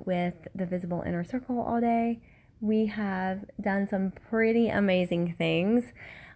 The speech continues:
Um, I always have these ideas that I think will turn out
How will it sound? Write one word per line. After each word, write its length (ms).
Um, 420
I 220
always 320
have 600
these 240
ideas 640
that 160
I 320
think 480
will 420
turn 300
out 380